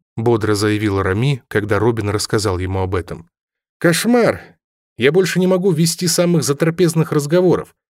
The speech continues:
Все думаю, что на самом деле означает то или иное слово". "А я натыкаюсь на стены", поделилась Виктуар. "Мир вокруг исчезает, и я замечаю только список слов для зубрежки".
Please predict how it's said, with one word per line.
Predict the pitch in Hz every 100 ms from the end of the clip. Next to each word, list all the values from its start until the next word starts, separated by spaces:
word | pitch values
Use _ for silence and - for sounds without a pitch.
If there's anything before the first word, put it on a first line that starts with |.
| -
Все | - 147
думаю, | 147 151 143
что | - - 147
на | 139
самом | 120 143 123 110
деле | 160 156
означает | 110 110 107 151 131 -
то | 135
или | 123 120
иное | 123 120
слово". | 110 131 110 82 - _ _ _ _ _ _ _ -
"А | 147
я | 156 165 196
натыкаюсь | 170 165 127 160 165 151 -
на | 113
стены", | - - 120 113 110 _ _ _ -
поделилась | 110 104 98 98 92 -
Виктуар. | 95 - 98 87 - _ _ _ _ _ _
"Мир | 123 156 175
вокруг | 156 156 160 160
исчезает, | - - 156 139 175 139 - _ -
и | 143
я | 147
замечаю | 135 151 147 175 160
только | 151 139 135
список | - 151 147 143
слов | - 131 127
для | 117 117
зубрежки". | 117 113 110 107 - 135